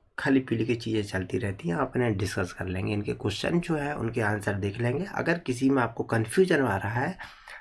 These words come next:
तो फिर आप वहाँ पर क्वेश्चन पूछ सकते हैं, ग्रुप पे डाल सकते हैं। अब अपना आएगा अगला एक्ट, जो है अपना फॉरेस्ट कंजर्वेशन एक्ट उन्नीस सौ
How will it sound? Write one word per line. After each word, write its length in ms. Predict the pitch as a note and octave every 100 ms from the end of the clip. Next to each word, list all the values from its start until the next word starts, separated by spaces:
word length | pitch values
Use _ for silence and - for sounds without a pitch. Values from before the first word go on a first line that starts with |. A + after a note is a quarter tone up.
| -
तो 100 | B3+
फिर 200 | G#3 F#3
आप 160 | C3 -
वहाँ 140 | G#2+ G#2+
पर 120 | A2
क्वेश्चन 340 | - - A2 -
पूछ 160 | G2+
सकते 260 | - - A#2+
हैं, 100 | A2+
ग्रुप 200 | G#2 -
पे 60 | G#2
डाल 200 | G#2 F#2+
सकते 320 | - - F#2+
हैं। 180 | F2+ - - _ _ - - -
अब 140 | D#3
अपना 320 | E3+ F3 D#3+
आएगा 200 | C3+ C#3+
अगला 460 | - A#2+ A2+ B2+ C#3
एक्ट, 300 | C3+ C3+ A#2
जो 160 | A2
है 60 | A#2
अपना 300 | G#2 A#2 C3
फॉरेस्ट 580 | C3+ - A2+ C#3 - -
कंजर्वेशन 880 | - G#2 G2 G2 G2+ G#2 G#2 C#3 C#3+
एक्ट 300 | G2 - - -
उन्नीस 380 | G#2+ G#2 - -
सौ 240 | - -